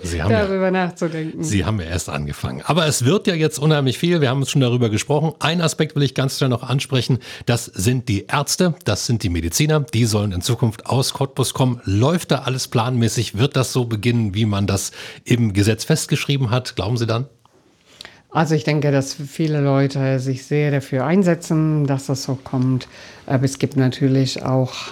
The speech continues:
Speaker 2: Einflüsse, äh, die jetzt von außen kommen. Der Wissenschaftsrat muss, ähm,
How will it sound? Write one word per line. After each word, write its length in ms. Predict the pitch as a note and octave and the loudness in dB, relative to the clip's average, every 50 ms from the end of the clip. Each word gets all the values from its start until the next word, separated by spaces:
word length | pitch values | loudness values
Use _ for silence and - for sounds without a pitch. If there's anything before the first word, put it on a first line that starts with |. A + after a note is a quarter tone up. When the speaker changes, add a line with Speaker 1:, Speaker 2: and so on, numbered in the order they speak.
| - - - _ - | -16 -18 -20 _ -4
Speaker 2:
Einflüsse, 880 | B2+ C3 C3+ B2 - - B2+ B2 A#2+ - - B2 B2 B2 B2 A#2+ A#2+ - - - - - - _ - | 0 2 2 2 0 0 0 0 2 2 2 2 4 4 4 2 0 -2 -6 -20 -20 -20 -20 _ -10
äh, 180 | - - - - | -6 -6 -6 -6
die 340 | D#3 - C#3+ C#3 C#3 - - C#3+ - - - | -4 -2 0 0 2 2 0 -2 -2 -4 -4
jetzt 300 | - C3 B2 - - - | -4 -4 -4 -4 -8 -4
von 200 | - C3 C3+ - | -4 -2 -2 0
außen 320 | C3 B2+ B2+ - - B2+ | 0 0 0 0 0 -2
kommen. 420 | - - D3 B2 B2 B2 B2 B2+ | -2 0 0 2 2 4 4 2
Der 120 | A#2 B2 C#3 | 2 2 0
Wissenschaftsrat 920 | C3 - C#3+ B2+ - C#3+ B2+ B2 - - B2+ B2 B2 B2+ B2+ B2 - - | 0 0 0 0 0 0 -4 -4 -4 -2 0 2 2 2 0 -2 -2 -2
muss, 440 | C3+ B2+ C3 C3+ - - - - C#3+ | -2 0 0 0 -2 -4 -6 -6 -6
ähm, 500 | - - C3 C3 C3 C3 B2+ B2 B2 | -4 -2 0 0 2 2 2 2 2